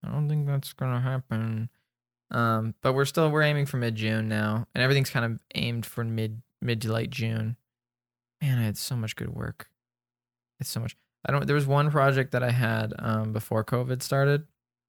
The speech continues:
You know all about this. I don't wanna say the specific client, but it was basically like living like a wealthy person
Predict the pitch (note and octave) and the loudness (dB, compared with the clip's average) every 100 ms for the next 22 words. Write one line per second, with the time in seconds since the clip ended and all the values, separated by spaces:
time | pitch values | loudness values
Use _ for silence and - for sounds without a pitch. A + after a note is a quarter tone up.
0 | _ _ _ _ - _ A2+ A2 G#2+ A2 | _ _ _ _ -8 _ 0 2 0 0
1 | G#2+ - G#2+ G#2+ - _ _ - C#3+ D3+ | -2 -2 -4 -4 -10 _ _ 2 4 4
2 | D3 C#3+ B2 - A#2+ B2 B2+ - C#3 C#3+ | 4 2 0 -4 -6 -4 -4 -2 0 0
3 | - - _ _ _ _ _ B2+ A#2+ - | -2 -12 _ _ _ _ _ 4 4 2
4 | B2 A#2 A#2 B2 - - D3 C#3+ B2+ B2 | -2 -2 0 0 2 0 2 2 4 2
5 | A#2 - - B2 A#2 C3+ C#3 - - A#2 | 0 -6 -6 -4 -2 -2 -2 -6 -2 0
6 | A#2 A2+ A2+ B2 C#3 - D3 - D#3 D#3 | 0 0 0 0 0 2 2 2 2 2